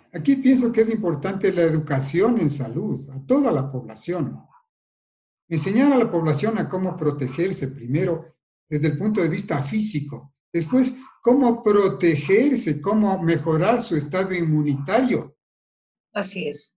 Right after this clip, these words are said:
Speaker 1: En base a una alimentación sana, en base a actividad física que ayuda muchísimo, es decir, medidas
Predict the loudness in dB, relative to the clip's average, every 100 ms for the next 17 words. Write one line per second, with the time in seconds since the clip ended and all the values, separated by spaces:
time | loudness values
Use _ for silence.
0 | _ -12 -12 -16 _ _ -4 0 2 2
1 | 2 2 0 -12 -2 0 0 -4 0 2
2 | 4 4 2 0 -2 -2 0 2 2 2
3 | -4 _ _ _ 0 2 4 4 2 2
4 | -2 0 2 0 -2 -8 -6 -6 -4 -4
5 | -2 0 0 0 0 -2 -4 -6 -6 -8
6 | -2 -2 -2 -6 _ _ _ _ -4 0
7 | 0 4 2 2